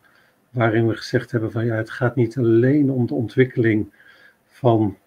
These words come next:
deze levensfases, maar eigenlijk hebben we in elke levensfase onze ontwikkeling te doen.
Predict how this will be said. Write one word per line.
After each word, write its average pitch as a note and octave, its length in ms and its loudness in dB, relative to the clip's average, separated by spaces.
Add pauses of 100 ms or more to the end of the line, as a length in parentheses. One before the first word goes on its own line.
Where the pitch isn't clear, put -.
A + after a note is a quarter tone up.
(100)
deze B2 560 2
levensfases, A2+ 880 -4
maar B2 260 -6
eigenlijk E3 500 -2
hebben C3+ 200 0
we C#3 60 2
in C3 120 2
elke B2+ 300 -2
levensfase A2+ 760 -4
onze B2 300 -8 (120)
ontwikkeling A2+ 520 -6
te - 120 -12
doen. G2+ 260 -6